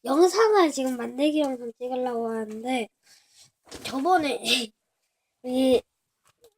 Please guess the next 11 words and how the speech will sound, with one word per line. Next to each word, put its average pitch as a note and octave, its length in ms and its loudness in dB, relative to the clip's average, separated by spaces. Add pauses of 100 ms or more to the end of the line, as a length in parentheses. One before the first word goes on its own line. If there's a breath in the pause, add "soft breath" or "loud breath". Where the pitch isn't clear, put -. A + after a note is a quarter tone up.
애들이 B3 640 4 (1160)
찍은다고 D#4+ 580 4
유튜브 B3 340 0
찍은다고 C4+ 460 -2
해서, G#3 100 -12 (520 soft breath)
어, B3+ 240 4
완전 A#3 360 -2
엉망으로 D4+ 640 2
찍어놨거든요. G3 1000 -8 (120)
그래서 A3 380 -10
그거는 G3 540 -10